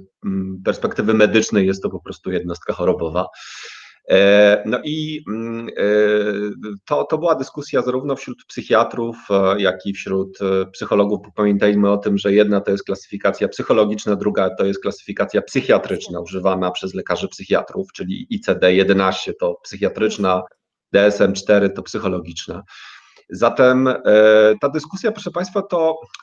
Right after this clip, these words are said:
trochę kompromis jest pomiędzy propozycjami, żeby skoncentrować się przede wszystkim na uzależnieniach od internetu, ponieważ, e, właściwie,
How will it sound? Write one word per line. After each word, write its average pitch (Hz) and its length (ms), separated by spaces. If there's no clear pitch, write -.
trochę - 260
kompromis 135 920
jest 95 440
pomiędzy 117 960
propozycjami, 135 840
żeby 123 680
skoncentrować 147 720
się 135 80
przede 127 240
wszystkim 127 600
na 113 180
uzależnieniach 123 680
od 107 100
internetu, 104 600
ponieważ, 90 560
e, 104 260
właściwie, 110 640